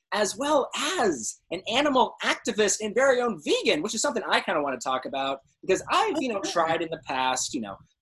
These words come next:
Speaker 1: to go vegan, you know, and to kinda take a more active approach, you know, to help these animals. However, you know, I, I've, I've personally, ki-, I've kinda had, you know, trouble sticking to it.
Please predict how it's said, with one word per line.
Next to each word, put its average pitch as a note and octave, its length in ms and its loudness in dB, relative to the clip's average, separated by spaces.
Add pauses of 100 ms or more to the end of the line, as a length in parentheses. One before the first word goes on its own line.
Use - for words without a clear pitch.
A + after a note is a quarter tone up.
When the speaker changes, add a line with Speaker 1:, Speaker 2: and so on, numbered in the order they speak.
Speaker 1:
to C3 80 -2
go A3+ 320 6
vegan, D#3 500 2
you G3 100 0
know, G3+ 100 0
and E4+ 80 -8
to G#4 80 -2
kinda F4+ 300 -2
take A#3 200 0
a A3 80 4
more F#3 420 6
active D3+ 340 -2
approach, C#3+ 520 0
you D3 80 -4
know, C#3 100 -4
to D3 80 -4
help G#4+ 380 0
these A#2 200 -4
animals. G#2 540 -10 (280)
However, G3+ 360 6
you A#3 140 2
know, A3+ 80 4
I, A#3 180 4 (160)
I've, A#3 240 4 (180)
I've G#3+ 320 4
personally, F#3+ 520 4
ki-, F#3 120 -4
I've D3+ 220 -4
kinda C#3+ 200 0
had, C3 200 0
you B2+ 60 -6
know, A#2 80 -4
trouble B2+ 200 0
sticking A3+ 440 0 (120)
to C3 160 0
it. B2 160 -2